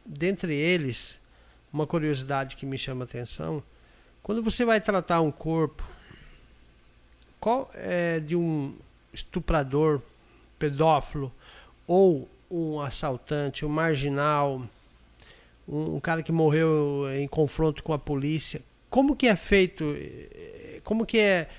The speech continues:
o seu preparo psicológico pra, pra você lidar com isso aí?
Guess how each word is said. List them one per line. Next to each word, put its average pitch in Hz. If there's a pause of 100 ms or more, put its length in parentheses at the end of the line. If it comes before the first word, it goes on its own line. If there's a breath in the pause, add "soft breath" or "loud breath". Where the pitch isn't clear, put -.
(140 loud breath)
o 160
seu 196
preparo 160
psicológico 151
pra, 147
pra 143
você 143
lidar 143
com 139
isso 135
aí? -